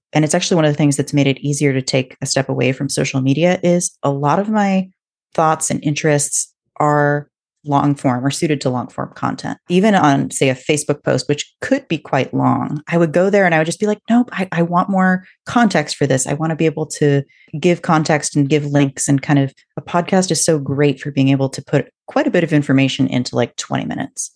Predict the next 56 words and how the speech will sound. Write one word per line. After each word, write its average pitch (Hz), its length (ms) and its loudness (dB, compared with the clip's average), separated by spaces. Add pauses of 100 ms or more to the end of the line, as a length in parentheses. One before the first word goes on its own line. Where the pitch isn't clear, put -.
(140)
So 147 540 2
I 156 100 0
was 151 160 -2
finding 185 300 2
that 185 100 0
that 147 220 0
was 143 320 -2
working 151 300 -2
really 135 220 0
well. 127 360 0 (360)
And 151 480 2 (120)
The 156 100 2
Longer 208 300 2
Road 170 420 2
is, 143 480 2 (140)
the 151 280 0
intention 170 360 0
behind 151 340 2
it 147 80 2
was - 140 -4
basically, 143 500 -2
I 151 140 2
was 175 180 0
looking 156 360 0
for 139 280 0
podcasts 139 560 -2
about 127 400 0 (360)
a 151 80 0
bunch 147 380 0
of 151 120 -2
intersectional 143 540 0
identities 139 560 0
and 139 80 2
not 131 180 0
finding 127 400 -4
them. 120 220 -2
So - 100 2
I 135 40 4
was 131 120 0
finding, 127 400 0
"Oh, 190 180 4
here's, 160 280 0
you 143 80 0
know, 131 180 -2
here's 160 240 -6
one 160 120 0
for 160 100 -10
disability. 175 520 2
Here's 143 220 -4
one 143 120 2
for 156 100 -4
being 156 240 -2
queer. 135 480 2
You 147 80 2
know, 127 120 4
here's 135 300 0